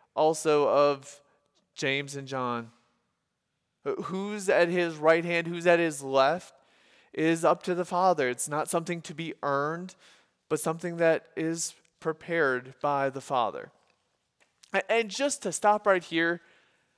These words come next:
as a side note, I, I love the submission, beautiful submission present in this passage, that Jesus is fully God. He is the eternal Son, uh, of the, the Father, as we've just recited in the,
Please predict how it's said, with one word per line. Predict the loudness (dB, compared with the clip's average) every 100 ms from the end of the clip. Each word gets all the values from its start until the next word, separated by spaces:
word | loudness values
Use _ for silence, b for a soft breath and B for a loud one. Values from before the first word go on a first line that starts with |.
| b
as | -4 -2
a | 0
side | 0 2 2
note, | 4 6
I, | 6 6
I |
love | 2 6 6 4 4
the | 4 4
submission, | 2 -4 -4 -2 -2 -2 -4 -4 -6 -18 _ _ _ _ _ _ _ -10
beautiful | -4 -4 -4 -8
submission | -8 -6 -6 -6 -12
present | 0 0 0 -6 -10 b b b _
in | -8 -2
this | -2 -2
passage, | -2 0 0 0 -2
that | 0 0
Jesus | -2 -6 -2 -2 0
is | 0 -2 -6 B B
fully | -6 0 4 2
God. | 2 2 2
He | 2 0
is | 0
the | -2 -2
eternal | -4 -4 -4 0 2 0
Son, | 0 0 0 -2 -12 b b b 4
uh, | 6 6
of | 4 4
the, | 2 2
the | -4 -10
Father, | -6 2 2 4 2
as | 0
we've | -8 -8 -8 -10
just | -4 -4 -4
recited | -6 -6 -4 -2 -2 -4
in | -6 -10
the, | -10